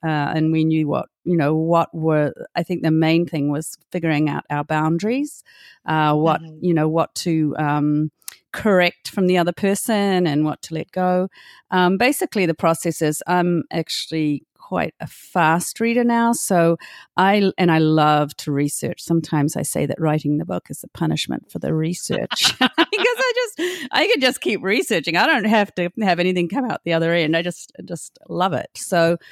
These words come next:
Speaker 1: um, I do the initial research.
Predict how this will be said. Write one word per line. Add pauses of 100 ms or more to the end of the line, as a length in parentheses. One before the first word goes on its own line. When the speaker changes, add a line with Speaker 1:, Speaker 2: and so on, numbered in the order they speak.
(480)
Speaker 1:
um,
I
do
the
initial
research.